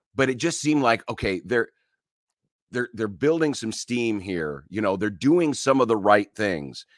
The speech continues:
You know, the big pass plays, you know, it might have been a busted coverage or it might have been, you know, just throw up a lollipop and see what happens. And so I never really got the sense that Nebraska defensively wasn't going to be able to hold things down.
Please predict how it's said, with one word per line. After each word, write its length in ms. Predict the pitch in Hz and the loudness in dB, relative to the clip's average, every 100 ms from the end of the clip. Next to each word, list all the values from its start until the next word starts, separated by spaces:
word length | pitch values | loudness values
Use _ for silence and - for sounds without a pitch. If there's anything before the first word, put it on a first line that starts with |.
| _ - | _ -2
You 100 | 110 | 2
know, 140 | 101 | 2
the 80 | 95 | 2
big 260 | 151 151 | 2 2
pass 300 | 120 131 131 | 2 2 2
plays, 480 | - 120 117 113 101 | 0 2 4 4 0
you 80 | 107 | -2
know, 140 | 98 | 0
it 100 | 95 | 0
might 160 | 107 107 | 2 2
have 80 | 98 | 2
been 140 | 104 | 0
a 40 | 90 | 0
busted 440 | 95 92 87 80 | 0 -2 -6 -8
coverage 580 | 90 82 71 71 71 80 | -4 -4 -6 -10 -10 -6
or 180 | 82 85 | -4 -4
it 60 | |
might 240 | 92 98 95 | -2 0 0
have 100 | 82 | -2
been, 380 | 95 92 90 - _ - | -2 -2 -4 -8 _ -8
you 100 | 95 | -2
know, 160 | 90 | -2
just 280 | 90 90 - - 78 - | -2 -6 -8 -16 -20 -10
throw 200 | 98 107 | -2 -2
up 100 | 92 | -2
a 60 | 101 | 0
lollipop 580 | 98 95 92 92 92 | 2 2 2 0 -2
and 100 | 82 | -4
see 140 | - 95 | -6 -2
what 180 | 90 80 | -2 0
happens. 600 | 85 80 67 64 - _ _ _ _ _ | -2 -4 -6 -18 -20 _ _ _ _ _
And 120 | 120 - | -8 -4
so 140 | 131 | -2
I 120 | 117 | 0
never 300 | 127 170 214 | 0 0 -2
really 300 | 202 151 151 | -2 2 2
got 300 | 120 120 - | 2 2 0
the 80 | 95 | -6
sense 800 | - - 170 117 82 - - - _ _ _ _ - | -8 -2 -2 -2 -6 -14 -16 -18 _ _ _ _ -4
that 140 | 123 | -2
Nebraska 520 | 123 101 120 156 - 107 | -2 2 2 2 0 -2
defensively 720 | 117 165 - 110 98 98 107 | 0 -2 0 0 0 -2 0
wasn't 440 | 98 170 165 123 | 4 4 2 -2
going 240 | 127 131 113 | 0 0 0
to 80 | |
be 180 | 90 117 | 0 4
able 160 | 120 104 | 4 2
to 100 | 92 | 0
hold 300 | 117 110 98 | 0 0 0
things 320 | 107 98 78 | -2 -2 -4
down. 480 | 107 101 78 64 | -2 -2 -4 -8